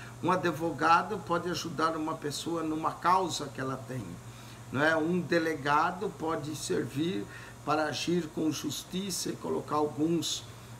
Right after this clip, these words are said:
na prisão. E são trabalhos importantes, entende? Mas um pregador, um pregador vai ter valores eternos, um pregador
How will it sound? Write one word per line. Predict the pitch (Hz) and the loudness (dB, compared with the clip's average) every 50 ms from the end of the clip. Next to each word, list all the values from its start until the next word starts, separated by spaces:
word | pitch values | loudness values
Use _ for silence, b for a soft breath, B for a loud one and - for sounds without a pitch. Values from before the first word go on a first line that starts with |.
| - - | -4 0
na | - 135 147 151 156 147 | 2 4 4 4 4 2
prisão. | 147 - - 160 160 147 131 - 156 170 170 160 139 107 92 92 - - - - - - - | 0 0 0 2 2 2 2 4 6 6 6 6 4 0 -4 -8 -12 -14 -16 -16 -16 -12 -8
E | - 131 | -6 -4
são | - - - 185 185 185 180 | -2 2 2 2 4 2 2
trabalhos | 180 - 160 156 151 151 170 180 214 220 196 180 147 - 190 | 0 2 0 2 4 6 8 8 8 6 4 -2 -2 -2 -2
importantes, | 185 175 147 165 175 165 147 - - 208 208 220 202 160 139 - - 135 143 127 - - 135 | -2 -2 -2 -2 -2 -2 -2 -2 0 4 4 4 4 2 -2 -4 -6 -6 -6 -6 -6 -6 -6
entende? | 127 131 127 - 156 160 165 175 175 170 - - - - B B B B B B B B - | -4 -4 -4 -2 0 0 2 2 0 0 -4 -8 -10 -12 B B B B B B B B 0
Mas | 131 151 165 165 165 156 147 - - - - - - - | 2 4 6 6 6 4 2 0 -2 -6 -8 -8 -4 0
um | 190 226 233 226 - | 4 6 6 6 6
pregador, | - 170 156 151 151 151 143 131 117 - - - - - 156 | 4 2 2 2 2 2 -2 -4 -4 -6 -8 -8 -6 -4 -2
um | 175 185 | -2 -2
pregador | 175 175 180 185 165 170 160 147 135 160 175 190 180 | 0 0 0 0 2 0 0 0 0 2 2 2 2
vai | 147 - 170 160 156 | 0 0 0 0 0
ter | 147 - - 160 170 | 0 2 2 2 2
valores | 156 143 147 143 147 165 165 165 156 156 147 131 - | 2 2 -2 0 0 0 -2 0 0 -2 -2 -2 -4
eternos, | 147 143 135 - - 151 156 160 156 139 127 113 104 104 - - | -4 -6 -6 -4 0 2 4 4 2 2 0 -6 -10 -10 -10 -8
um | 135 147 147 | -6 -6 -6
pregador | 143 - 151 165 147 156 151 147 123 143 160 180 185 175 | -4 -2 -2 0 2 2 0 2 4 4 4 4 4 2